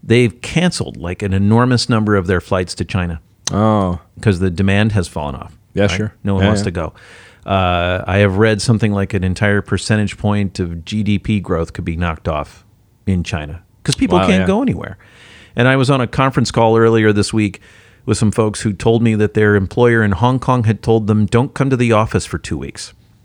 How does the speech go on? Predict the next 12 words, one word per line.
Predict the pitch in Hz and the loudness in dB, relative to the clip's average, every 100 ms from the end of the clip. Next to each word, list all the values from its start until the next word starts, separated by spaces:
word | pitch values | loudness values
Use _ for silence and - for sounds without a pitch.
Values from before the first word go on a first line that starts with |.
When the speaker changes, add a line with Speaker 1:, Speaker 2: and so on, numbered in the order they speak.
| _ _ - _ | _ _ -18 _
Speaker 2:
Yeah, | 113 113 113 - _ - | 2 2 2 -6 _ -8
yeah, | 95 | -6
I've | 92 | -2
heard | 104 | -2
that | 98 92 | 0 -2
from | 90 107 | -2 0
Speaker 1:
Work | 110 | 2
from | 117 | 4
Speaker 2:
several | 113 | 4
Speaker 1:
home. | 110 | 4
Speaker 2:
people. | 107 - 90 | 2 -2 -8
Yeah, | 92 87 | -6 -6